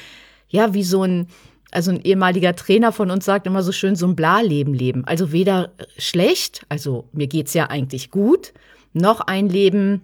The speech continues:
haben, wo sie sagen, oh, so,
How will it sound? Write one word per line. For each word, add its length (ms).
haben, 340
wo 100
sie 120
sagen, 460
oh, 240
so, 420